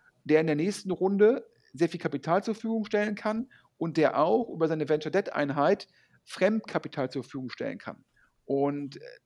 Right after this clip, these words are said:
das ist in der Kombination dann potenziell, ja, äh, de-, der Antrieb, den dann Razer braucht, um den Wettbewerb der Thrasio-Klone in Deutschland oder, um mal ein bisschen größer denken, in Europa,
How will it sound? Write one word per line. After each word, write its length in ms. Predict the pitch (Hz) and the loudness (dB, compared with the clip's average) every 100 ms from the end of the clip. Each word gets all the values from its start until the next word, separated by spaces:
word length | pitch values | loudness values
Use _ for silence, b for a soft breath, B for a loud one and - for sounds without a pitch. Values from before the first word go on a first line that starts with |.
| - | 2
das 180 | 190 | 2
ist 80 | 190 | 2
in 80 | 170 | -2
der 100 | 156 | -2
Kombination 720 | 160 156 - - - 190 214 | -2 -4 -2 -2 -2 -2 0
dann 260 | 175 160 147 | 0 -2 -6
potenziell, 760 | - 190 190 - - 165 165 165 B B B _ | -4 -4 -4 -6 0 4 4 2 B B B _
ja, 340 | 123 139 165 | 0 2 2
äh, 60 | - 76 - - - 64 - _ _ _ _ _ | 0 -4 -12 -10 -12 -14 -16 _ _ _ _ _
de-, 260 | - 160 160 | -2 -2 4
der 240 | 175 156 | 4 4
Antrieb, 540 | 170 208 - 214 214 - | 2 -2 -2 -4 -2 2
den 160 | 160 | 2
dann 200 | 160 135 | 2 2
Razer 280 | 151 175 160 | 2 4 2
braucht, 640 | 135 139 165 226 226 - _ | 2 4 4 4 0 -6 _
um 240 | 165 170 | -2 0
den 240 | 156 143 139 | 0 0 2
Wettbewerb 800 | 208 - 226 214 226 285 302 - b b b b _ | 2 2 -2 2 4 2 -2 -6 b b b b _
der 220 | 151 151 | 6 6
Thrasio-Klone 1080 | 151 147 175 202 185 190 190 180 185 196 202 | 6 4 6 6 4 -2 -2 -2 0 0 -2
in 260 | - 143 139 | -2 -4 2
Deutschland 640 | 147 196 - 196 214 - | 4 4 2 0 0 -2
oder, 160 | - 139 | -4 -4
um 100 | 143 | -2
mal 80 | 135 | -4
ein 60 | |
bisschen 220 | 135 139 | -4 -6
größer 220 | 127 170 175 | -4 -2 -2
denken, 220 | 165 170 | -4 -4
in 100 | 156 | -2
Europa, 640 | 135 120 165 - 156 160 | 0 0 0 2 2 2